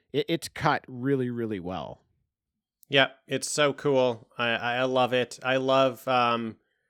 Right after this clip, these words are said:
Speaker 2: I love the moment that Kylo figures out where Rey is because he doesn't know. He's searching for her on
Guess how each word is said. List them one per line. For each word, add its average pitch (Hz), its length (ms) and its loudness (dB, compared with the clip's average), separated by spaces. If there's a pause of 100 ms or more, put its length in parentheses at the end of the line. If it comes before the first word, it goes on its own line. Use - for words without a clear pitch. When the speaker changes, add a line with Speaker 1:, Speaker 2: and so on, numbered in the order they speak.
(880)
Speaker 2:
I 143 120 2
love 151 320 2
the 175 80 2
moment 151 840 0
that 135 280 -4
Kylo 143 580 -2
figures 147 560 -4
out 131 260 -2
where 123 380 0
Rey 120 320 -2
is 120 480 -2
because 135 500 -4
he 143 160 -6
doesn't 156 360 -4
know. 143 280 0
He's 160 220 -4
searching 190 360 0
for 170 180 -2
her 156 240 0
on 165 400 2